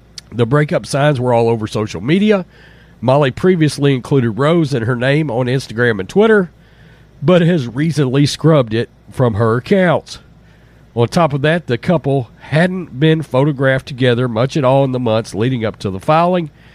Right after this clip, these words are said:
and Jalen and Molly also haven't posted each other on their pages in months. Yikes. However, Karam has shown public support for Rose even after filing in June.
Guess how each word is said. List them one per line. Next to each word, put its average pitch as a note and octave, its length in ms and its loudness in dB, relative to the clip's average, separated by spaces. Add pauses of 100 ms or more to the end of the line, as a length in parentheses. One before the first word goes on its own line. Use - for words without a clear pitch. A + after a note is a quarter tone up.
(360)
and C3 160 0
Jalen E3 320 2
and F3+ 100 -2
Molly C#3+ 360 2
also D3 440 0
haven't C3+ 300 0
posted B2+ 520 -2 (800)
each D#3 320 0
other C#3 400 0
on C3 140 0
their A#2+ 140 2
pages B2 500 0
in A2+ 260 -2
months. D3 720 0 (100)
Yikes. A2+ 580 -2 (480)
However, E3 560 0 (140)
Karam E3+ 360 2
has D3 200 0
shown B2+ 360 0
public A2+ 360 -4
support A2 420 -4
for G#2 140 -6
Rose C#3+ 400 2
even A#2 220 -2
after G2+ 320 -4
filing D3 600 0
in G#2 280 -6
June. C#3 500 2